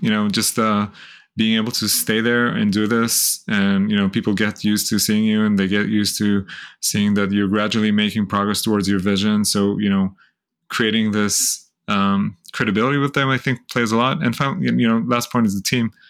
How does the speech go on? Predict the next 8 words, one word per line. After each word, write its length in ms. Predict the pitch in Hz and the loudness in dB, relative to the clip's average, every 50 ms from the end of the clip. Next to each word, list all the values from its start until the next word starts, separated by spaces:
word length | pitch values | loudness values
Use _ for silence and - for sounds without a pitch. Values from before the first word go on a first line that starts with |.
| _ _ _ _ _ | _ _ _ _ _
Um, 360 | - 104 101 98 101 101 - - 92 | 0 0 2 2 2 0 -2 -2 -2
I 60 | 104 | 0
mean, 140 | 113 107 107 | 0 0 0
if 160 | 98 - - | 0 0 0
you 400 | 113 110 110 110 110 110 - - - - - _ _ _ _ _ _ _ _ _ _ _ _ _ _ - | 2 2 4 2 2 0 -2 -4 -10 -20 -20 _ _ _ _ _ _ _ _ _ _ _ _ _ _ -4
surround 320 | - - 113 110 110 110 | 0 2 2 2 4 2
yourself 540 | 110 107 - - 110 107 104 107 101 - - | 2 2 2 2 2 2 2 0 0 -2 -4
with, 480 | 104 104 104 107 - - - - - | -2 -2 -2 -2 -4 -10 -14 -16 -18